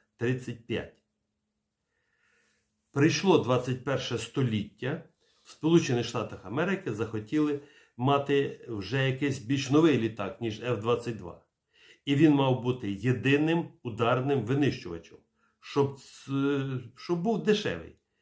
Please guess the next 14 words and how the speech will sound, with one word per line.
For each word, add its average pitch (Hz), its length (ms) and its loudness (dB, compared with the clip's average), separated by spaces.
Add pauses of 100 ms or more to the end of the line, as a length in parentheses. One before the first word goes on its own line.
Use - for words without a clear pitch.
(140)
дешевший 113 720 2
від 117 160 -4
Ф 123 140 0
двадцять 151 340 -4
два 214 280 -6 (360)
і 165 100 2
більш 143 260 2
сучасний 190 600 -4
з - 80 -8
точки, 131 600 -6 (320)
е, 113 100 2
бортової 107 640 0
радіоелектронного 107 800 -4
обладнання. 107 600 -4